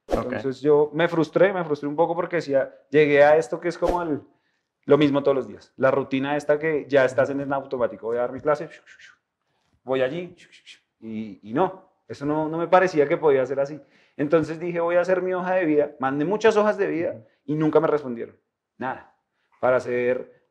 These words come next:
Speaker 2: de pronto un profesor con mejor paga, para investigación, nada. Entonces yo dije, "Voy a empezar a hacer mi hoja de vida, pero no así la tradicional, sino voy a hacer videos en YouTube".
Speaker 1: Ujú.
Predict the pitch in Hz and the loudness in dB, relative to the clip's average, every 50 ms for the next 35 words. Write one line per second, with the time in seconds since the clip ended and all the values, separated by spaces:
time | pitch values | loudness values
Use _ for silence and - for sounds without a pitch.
0 | _ - 131 131 139 135 127 123 131 135 143 131 135 131 127 120 - 123 127 127 | _ -8 -8 -6 -6 -6 -8 -6 -4 -2 -2 -2 -2 -4 -6 -6 -8 -10 -14 -14
1 | 120 120 110 - - 147 147 147 143 139 139 131 127 123 120 117 110 113 117 110 | -14 -16 -6 0 4 4 4 4 4 2 0 0 -2 -2 -4 -8 -8 -10 -10 -10
2 | 110 101 - - 147 156 156 147 - 113 117 120 117 113 101 - - _ _ _ | -10 -8 -6 -4 -2 -2 -2 -4 -8 -12 -12 -10 -10 -10 -12 -14 -20 _ _ _
3 | _ - 113 117 131 135 131 143 139 147 143 143 - - _ _ _ _ _ _ | _ -18 -14 -8 -8 -6 -4 -2 0 0 0 -2 -2 -6 _ _ _ _ _ _
4 | _ - 147 156 165 165 175 175 - 156 131 131 123 147 143 151 156 156 160 165 | _ 6 8 8 8 6 2 0 0 0 0 0 -2 -4 -6 -6 -10 -10 -10 -8
5 | 165 151 143 147 147 - 180 175 165 147 139 139 131 127 - 156 151 151 151 160 | -6 -4 -2 -2 -2 -2 -2 -2 -2 -4 -6 -8 -10 -10 -10 -6 -6 -4 -4 -2
6 | 165 170 175 185 196 202 202 202 214 208 202 202 214 208 202 - - _ _ _ | -2 -2 -2 -4 -8 -8 -8 -10 -10 -10 -10 -8 -8 -8 -8 -10 -18 _ _ _
7 | _ - 147 139 127 120 135 127 127 123 127 123 120 117 117 110 107 - _ _ | _ 2 4 4 4 2 -4 -8 -8 -8 -8 -6 -6 -6 -8 -10 -14 -16 _ _
8 | _ _ - 127 123 120 120 107 113 113 - - _ | _ _ -14 -12 -12 -10 -12 -12 -14 -18 -20 -20 _